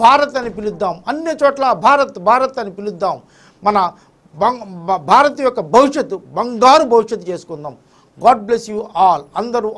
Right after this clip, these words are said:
ఆనందంగా, ఆరోగ్యంగా, సంతోషంగా, ఐశ్వర్యవంతంగా ఉండాలని మనస్ఫూర్తిగా కోరుకుంటూ మీరు ఈ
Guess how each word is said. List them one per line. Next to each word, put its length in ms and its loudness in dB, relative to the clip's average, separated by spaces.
ఆనందంగా, 500 -4
ఆరోగ్యంగా, 500 0
సంతోషంగా, 580 -2
ఐశ్వర్యవంతంగా 760 -2
ఉండాలని 420 -2
మనస్ఫూర్తిగా 560 -6
కోరుకుంటూ 420 -6
మీరు 200 4
ఈ 40 -2